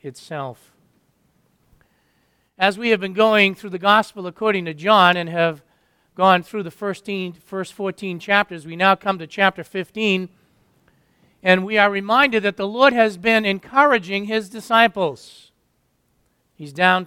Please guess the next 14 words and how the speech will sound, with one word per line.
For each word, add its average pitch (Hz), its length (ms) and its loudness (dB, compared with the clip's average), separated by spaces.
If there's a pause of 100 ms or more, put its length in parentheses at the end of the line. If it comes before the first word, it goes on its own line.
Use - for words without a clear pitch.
to 170 260 -10
eleven 180 520 0
apostles 208 680 0
at 165 80 -20
this 175 140 -18
stage, 202 580 -2 (840)
but 208 180 6
he 233 140 -2
has 233 200 2
encouraging, 196 960 0 (200)
been 202 100 -8
encouraging 196 720 0
them 175 260 0
because 214 720 2